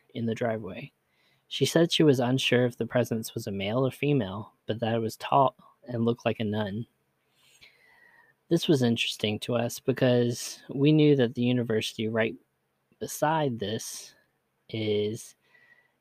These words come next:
M S V U, which was originally an all-girls school, which was operated by nuns. It seemed like the presence was always trying to get our attention and would show itself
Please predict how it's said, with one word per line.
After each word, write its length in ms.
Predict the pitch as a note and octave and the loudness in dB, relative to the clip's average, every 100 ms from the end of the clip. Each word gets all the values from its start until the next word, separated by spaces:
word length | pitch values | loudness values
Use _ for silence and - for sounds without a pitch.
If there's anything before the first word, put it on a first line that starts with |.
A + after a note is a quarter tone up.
| - | -2
M 180 | B2+ B2 | 0 2
S 220 | A#2+ - | 0 -2
V 160 | A#2+ A#2 | -2 0
U, 560 | G#2+ B2+ C3+ G#2+ B2 - - | 0 0 0 -2 -8 -12 -16
which 400 | D3 B2+ A#2 - | -4 -2 -2 -2
was 160 | B2+ B2 | -2 0
originally 640 | B2 D#3 D3 B2+ A2+ G#2+ | 0 0 0 -2 -2 -2
an 80 | G#2 | -4
all-girls 580 | A#2 A2 A2 A#2+ A#3 | -4 -4 -2 -2 -2
school, 460 | - - G2+ A2 A#3 | -6 -8 -6 -6 -6
which 240 | A#2 - | -6 -6
was 120 | C3 A#2 | -8 -8
operated 520 | A#2+ - B2 A2+ A2 | -8 -4 -2 -2 -4
by 100 | G#2 | -6
nuns. 640 | A2 B2+ F#2+ G2+ - - _ _ _ _ _ _ _ _ | -4 -6 -8 -12 -16 -20 _ _ _ _ _ _ _ _
It 80 | C#3+ | -2
seemed 220 | - G3+ | 4 6
like 160 | G3 F3 | 6 4
the 80 | B2+ | 0
presence 480 | C#3 C3+ C3+ A#2+ | 2 2 2 -2
was 120 | B2+ B2+ | -4 0
always 240 | C3 C3+ | 2 0
trying 300 | - B2 A#2+ | 0 0 0
to 60 | A2+ | 0
get 200 | A2 A2 | 0 -2
our 100 | G#2 | -4
attention 600 | - - G#2 G2+ G2+ G#2 | -6 -10 -10 -8 -8 -8
and 80 | |
would 180 | A#2 A#2 | -6 -6
show 200 | - C#3 | 0 0
itself 680 | C#3 - B2+ A#2+ - - - | 0 -2 -2 -2 -4 -14 -20